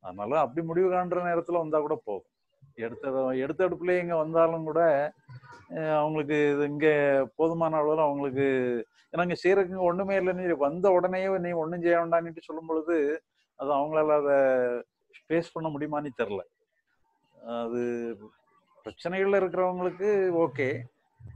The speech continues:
அஹ், மற்ற இல்ல, நம்ம நிறைய பயிற்சி முயற்சிகள்லாம் எடுத்துட்டு வந்தவங்களுக்கு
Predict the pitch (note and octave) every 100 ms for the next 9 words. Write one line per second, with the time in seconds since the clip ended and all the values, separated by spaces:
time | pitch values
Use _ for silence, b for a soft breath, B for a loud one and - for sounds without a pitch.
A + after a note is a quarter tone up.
0 | - E3+ E3 D#3+ D#3+ D#3 D3 D3+ D#3 F#3
1 | G3+ A3+ G3 F3+ F3+ D#3+ E3 E3+ C#3+ D#3
2 | C#3 D#3 D3+ D3 D#3+ D3 D3+ F3+ - -
3 | F#3 D#3 F3 F3 E3+ E3 - F#3+